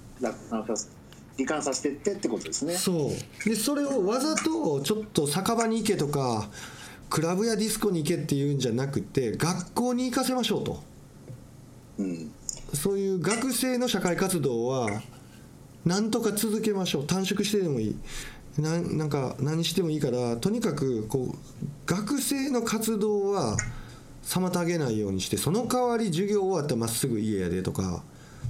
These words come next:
Speaker 1: うん。
Speaker 2: まあ、授業終わって帰宅部の人は家やし、部活ある人は部活やってもいい。その代わり部活が終わったらすぐに帰りなさいと。それはおじいちゃんおばあちゃんに移すかもしれないからね。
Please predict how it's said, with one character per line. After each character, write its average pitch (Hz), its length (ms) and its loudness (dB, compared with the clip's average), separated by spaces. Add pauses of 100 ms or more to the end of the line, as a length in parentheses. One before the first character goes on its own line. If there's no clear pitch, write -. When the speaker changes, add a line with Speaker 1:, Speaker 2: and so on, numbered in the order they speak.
Speaker 1:
う 131 60 0
ん。 107 420 -2 (200)
Speaker 2:
ま 170 100 2
あ、 - 20 2
授 165 200 2
業 185 140 2
終 165 180 2
わ 147 80 -4
っ - 40 -12
て 147 160 0
帰 - 100 -6
宅 185 200 2
部 165 80 2
の 123 100 0
人 139 160 0
は 123 100 0
家 113 240 0
や 104 60 -2
し、 117 400 0
部 151 80 0
活 185 240 2
あ - 20 2
る 135 140 2
人 180 160 0
は 160 40 2
部 117 120 0
活 131 240 2
や 165 80 2
っ 160 80 -4
て 139 80 2
も 107 180 0
い 160 160 2
い。 143 60 0 (180)
そ - 140 0
の 185 100 2
代 185 80 2
わ 175 60 2
り 151 60 0
部 147 120 0
活 160 240 0
が 156 80 0
終 170 220 2
わ 117 40 -2
っ - 40 -2
た 127 80 0
ら 110 40 0
す 113 160 0
ぐ 147 80 0
に 117 120 0
帰 113 160 0
り 107 80 0
な 104 80 0
さ 104 140 -2
い 80 40 -2
と。 - 140 -12 (1120)
そ 180 120 2
れ 180 60 2
は 170 80 0
お 170 80 2
じ 180 100 0
い 190 60 0
ち 160 80 2
ゃ - 20 2
ん 131 60 2
お - 20 2
ば 156 80 2
あ - 20 0
ち 139 80 -2
ゃ 113 40 0
ん - 20 0
に 143 80 0
移 170 60 0
す 214 120 0
か 123 120 0
も 104 80 0
し 117 80 0
れ 101 80 0
な 90 80 0
い - 20 -4
か - 80 -4
ら - 80 0
ね。 190 160 -4